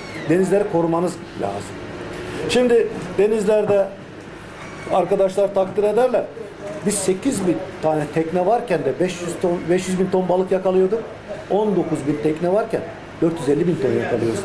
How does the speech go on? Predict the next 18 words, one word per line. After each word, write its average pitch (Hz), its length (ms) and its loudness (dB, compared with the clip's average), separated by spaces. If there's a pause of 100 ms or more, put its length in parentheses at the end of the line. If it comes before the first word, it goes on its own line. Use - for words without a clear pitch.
Demek - 260 2
ki - 80 -2
balıkta 190 340 2
bir 180 140 6
azalma 170 340 2
olduğu 156 260 0
kesin. - 200 -2 (1300)
Eğer 226 320 4
biz 233 220 0 (220)
stoklara 202 680 4 (240)
zarar 202 460 4
verecek 175 360 2
avcılık 185 580 2
yapmadığımız 185 540 0
sürece 202 360 2
stokların 202 580 0
kendisi 196 480 0
yenileyebildiğini 190 1000 4